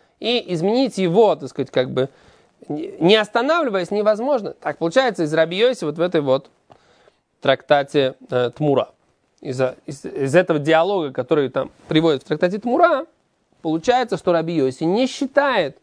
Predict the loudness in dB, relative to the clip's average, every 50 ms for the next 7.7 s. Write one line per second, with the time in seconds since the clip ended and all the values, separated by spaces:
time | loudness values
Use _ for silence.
0 | _ _ _ _ _ _ _ _ _ _ _ _ -10 -2 0 0 0 2 2 0
1 | 2 0 0 -2 0 0 -2 -2 -4 -4 -2 -2 -2 -2 -2 0 2 4 4 4
2 | 4 2 0 -2 -2 -2 -2 -2 -2 -2 -4 -4 -6 -6 -6 -4 -2 -2 -2 -2
3 | -4 -4 -4 -4 -4 -4 -4 -4 -4 -4 -2 -2 0 0 0 -2 -4 -6 -4 -2
4 | -2 2 4 6 4 6 4 0 -2 -4 -6 -6 -4 -4 -2 -2 -2 -2 -2 0
5 | 2 2 2 2 0 -2 -6 -12 -20 _ _ _ -8 -4 -2 0 0 0 0 -2
6 | -2 -2 -2 -2 -4 -6 -10 _ _ _ -6 -4 -2 -4 -4 0 0 0 0 0
7 | -2 _ -2 -2 0 0 0 -2 -4 -6 -6 -6 -6 -6